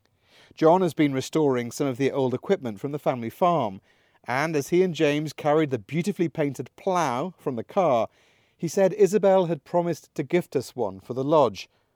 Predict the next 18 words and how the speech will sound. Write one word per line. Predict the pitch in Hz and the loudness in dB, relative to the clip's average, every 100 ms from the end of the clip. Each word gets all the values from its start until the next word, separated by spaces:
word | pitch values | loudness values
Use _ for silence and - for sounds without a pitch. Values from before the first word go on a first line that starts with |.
| _ | _
and | 135 | -8
so | - 180 | 0 0
here | 147 147 | 2 2
it | 131 | 2
was. | 135 120 90 - _ _ _ _ _ _ _ | 0 0 -2 -10 _ _ _ _ _ _ _
It's | - - | -14 -8
under | 147 120 | -4 -4
cover | - 175 143 120 98 | -2 0 2 2 2
while | 127 113 | 2 2
we | 113 | 0
decide | 110 - 147 135 | -4 2 2 2
on | 113 | 0
the | 113 | -8
perfect | - 180 139 151 - - | -4 -2 0 -4 -6 -4
place | 156 131 | -2 -2
to | - - | -6 -2
put | 247 208 | 0 2
it, | 135 | 0